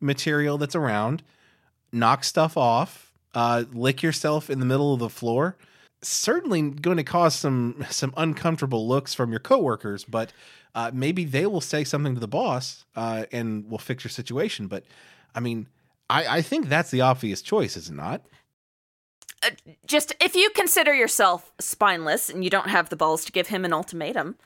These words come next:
Speaker 2: why not assume that he's pretty spineless and isn't going to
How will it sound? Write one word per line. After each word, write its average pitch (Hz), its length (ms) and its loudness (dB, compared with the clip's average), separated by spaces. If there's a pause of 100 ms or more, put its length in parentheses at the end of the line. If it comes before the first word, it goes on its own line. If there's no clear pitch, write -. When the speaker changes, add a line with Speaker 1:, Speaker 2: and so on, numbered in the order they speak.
(260)
Speaker 2:
why 185 140 4
not 240 180 4
assume 269 320 0
that 262 180 2
he's 254 220 -4
pretty 190 240 -2
spineless 196 560 -2
and 175 100 -2
isn't 175 220 -4
going 196 260 -2
to 220 360 0